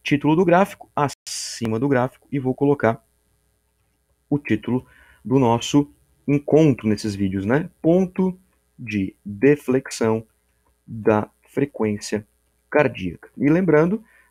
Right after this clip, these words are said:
né, pessoal, que vocês podem ajustar isso conforme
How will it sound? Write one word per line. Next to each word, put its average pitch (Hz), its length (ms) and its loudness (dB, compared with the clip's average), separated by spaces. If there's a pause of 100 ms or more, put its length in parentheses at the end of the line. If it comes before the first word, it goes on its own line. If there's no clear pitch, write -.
né, 107 140 -8
pessoal, 117 340 -2
que - 100 -8
vocês 135 300 -4
podem 123 460 2
ajustar 107 420 -8
isso 110 400 -4
conforme 127 640 -2